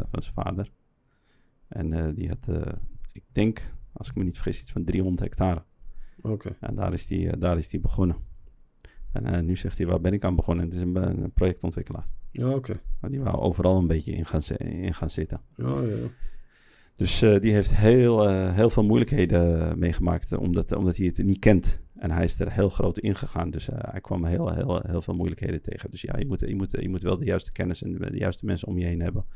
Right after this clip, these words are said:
Speaker 1: om, eh, om daaraan te beginnen. Maar, eh, dat is, eh, dat i-, dat is ook een optie, maar dat is, eh, dat is, eh, dat is niet hetzelfde als, eh, als, eh, als, eh, als vastgoed. Vast-, vastgoed is echt, je koopt een stuk grond, je bouwt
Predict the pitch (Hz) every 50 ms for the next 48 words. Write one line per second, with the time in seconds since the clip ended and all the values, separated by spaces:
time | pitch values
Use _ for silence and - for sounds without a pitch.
0 | - - - - - _ _ - 85 85 82 85 - - - 82 85 82 85 80
1 | 82 82 - - - - - - - 120 - - _ _ _ _ _ _ _ -
2 | - - 87 87 87 90 - - - - - - 85 82 - - - - - 85
3 | - 82 82 95 - - - 85 82 - - - - - - - - - - 98
4 | 92 90 85 87 85 - - 80 - - 98 98 90 92 90 - 85 - - -
5 | 92 87 82 82 - - - - - - - - - - 82 - 87 85 101 101
6 | 90 90 - - - 98 92 87 98 95 - 95 85 - - - - - - 90
7 | 87 - - - 95 - - - - - 101 - - - - - - - - -
8 | - 113 107 - - - - - - - - - - _ _ _ _ _ _ -
9 | - - 107 - - - 90 - - - 101 - - - - - - - - -
10 | - - - - - - - - - - - - - - - 104 107 117 - -
11 | - - - _ _ _ _ _ _ _ _ _ _ _ _ _ _ - - 82
12 | 87 90 92 98 98 - -